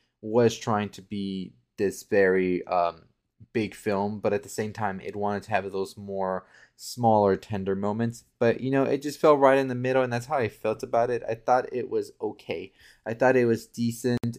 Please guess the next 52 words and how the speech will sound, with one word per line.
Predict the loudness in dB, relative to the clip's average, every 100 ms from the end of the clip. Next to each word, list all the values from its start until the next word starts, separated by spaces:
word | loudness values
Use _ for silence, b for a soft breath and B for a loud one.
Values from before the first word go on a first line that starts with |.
| -6
I | -6
think | -4 -6 -4
the | -4 -4 -6
action | -8 -10 -8 -10
here | -8 -6 -6
is | -6 -10 -12 -20 -20 _
incredible, | -14 -8 -2 0 2 2
however. | 2 2 0 -4 -8 B B B B
I |
think | -6 -4 -2
that | -2
the | -2 -4
final | 0 2 2 0
battle | 0 2 4 2
scene | -2 -6 -4 -4 -6
is | -10
very | -2 0 2 0
much | -6 -10 -6
so | 0 0 0
jaw-dropping, | 0 0 0 2 0 0 -2 -8 -8
and | -10 -10
some | -10 -8
of | -6
the | -6
things | -6 -8 -4
that | -6
we | -6 -12
wanted | -12 -2 2 2 -2
to | -10
see | -18 -14
in | -14
the |
Transformers | -14 -16 -16 -16 -14 -14 -12
movie | -14 -14 -16
for | -18 -16
so | -10 -8
long. | -4 2 2 2 -4 B B B B
But | -2
when | -2
it | -2
comes | -4 -4 -6
to | -4
the | -2 -2
whole | 0 0 0
thing | -2 -4 -2 -2
with | -2 -2
the | -6
humans | -6 -6 -4 -4
and | -6 -6
all | -4 -4
of | -6
that, | -8 -6 -8